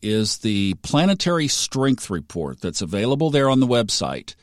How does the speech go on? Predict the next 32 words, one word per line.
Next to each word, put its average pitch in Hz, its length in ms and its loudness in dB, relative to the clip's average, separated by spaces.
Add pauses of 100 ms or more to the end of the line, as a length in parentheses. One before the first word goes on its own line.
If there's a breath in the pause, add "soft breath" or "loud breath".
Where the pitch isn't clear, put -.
(300)
and 82 120 -8
a 87 40 -2
lot 113 420 0
of 143 100 -2
you 151 120 2
have 135 160 0
been 131 180 4
ordering 120 420 2
this. 62 180 -6
So 107 160 -2
this 127 180 0
is 131 120 -2
a 131 60 -2
good 120 200 -2
question 120 460 -2
that 87 120 -2
a 85 40 -4
lot 98 260 -2
of 143 80 -4
you 139 120 -2
who 131 140 0
have 110 220 -2
ordered 131 360 2
that 117 220 2
report 135 580 0
might 101 240 0
also 113 360 0
wonder 110 460 2
this 98 180 -2
same 98 340 -2
thing, 135 480 -4 (680)
because 120 380 -2